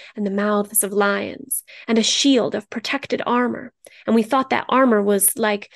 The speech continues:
their guitars, because their album, when we would listen to it high on acid, would say so much more. And someone even told me one time it was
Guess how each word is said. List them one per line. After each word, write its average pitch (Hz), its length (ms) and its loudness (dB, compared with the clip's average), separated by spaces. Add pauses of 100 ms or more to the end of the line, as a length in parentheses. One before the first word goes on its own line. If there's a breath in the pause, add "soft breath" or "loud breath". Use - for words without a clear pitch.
(160 soft breath)
their 220 120 4
guitars, 214 840 -2 (360)
because 214 460 -2
their 214 140 4
album, 226 560 2
when 214 240 2
we 202 80 4
would 196 100 -2
listen 233 360 0
to 190 180 -8
it 208 100 -4
high 208 340 0
on 202 160 -2
acid, 214 500 -4 (280 loud breath)
would 220 220 0
say 208 100 0
so - 380 2
much 220 360 2
more. 220 540 2 (440 loud breath)
And 220 120 0
someone 277 320 2
even 233 200 0
told 294 360 0
me 226 100 4
one 185 220 -4
time 180 320 -6
it 202 100 -2
was 208 240 -6